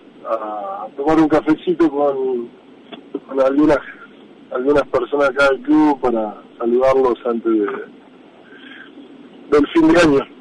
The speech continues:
Así que, nada, en el club. Ya recién fui a comprar algo para cocinar esta noche, cargué leña, compré algo para tomar, para brindar, así que estamos listos.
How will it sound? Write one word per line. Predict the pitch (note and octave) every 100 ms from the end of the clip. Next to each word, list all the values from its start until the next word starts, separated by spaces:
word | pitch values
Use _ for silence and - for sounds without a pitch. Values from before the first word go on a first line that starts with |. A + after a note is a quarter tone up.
| - - - - - - -
Así | B2+ A2+ C#3 B2
que, | C3+ B2+ B2 A#2 A2 G#2+ A2+
nada, | A#2 A2 - - -
en | A#2 A#2+
el |
club. | A2+ A#2+ - - - -
Ya | B2+ A#2+
recién | A2+ - C3+ B2
fui | C#3
a | B2
comprar | B2+ C3 C#3 B2 A2+ A2 - - - - -
algo | D3 D3 C#3
para | C3+ B2
cocinar | C3 - D#3+ F3 D#3+
esta | - D#3+
noche, | G3 F#3+ E3+ - E3+ E3 D#3 D3 C#3 C3+ - - -
cargué | B2 B2+ C#3+
leña, | F3+ F#3+ F3+ F3 E3 D#3 D3 D3 - - - - - - -
compré | C3 C#3
algo | C#3+ C3+
para | C3 C3+
tomar, | E3 F3 G3 F#3 F3 E3
para | C3 B2+
brindar, | B2 D3 F3 E3 C#3+
así | - F4
que | G#2 - - - - - - -
estamos | - G#4 -
listos. | - - -